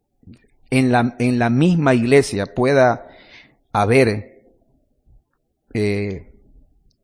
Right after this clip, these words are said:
falsos maestros, siervos que vengan a destrozar el cuerpo, debe haber siempre un, un, un cuerpo,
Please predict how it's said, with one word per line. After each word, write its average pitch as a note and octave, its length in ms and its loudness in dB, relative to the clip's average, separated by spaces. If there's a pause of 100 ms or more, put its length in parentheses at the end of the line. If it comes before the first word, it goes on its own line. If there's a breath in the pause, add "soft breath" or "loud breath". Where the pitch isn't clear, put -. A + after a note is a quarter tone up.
(160)
falsos - 840 -2 (260)
maestros, G#2 840 -6 (1300)
siervos D#3 720 4
que A#2 160 -4
vengan D3 500 2
a A#2+ 500 0 (800)
destrozar B2 720 0
el - 140 2
cuerpo, A#2 540 0 (1800)
debe D#3 340 2
haber C#3 240 4
siempre A#2 500 0
un, A2+ 560 -4 (640)
un, A#2+ 340 -2
un C3 160 0
cuerpo, C3+ 680 0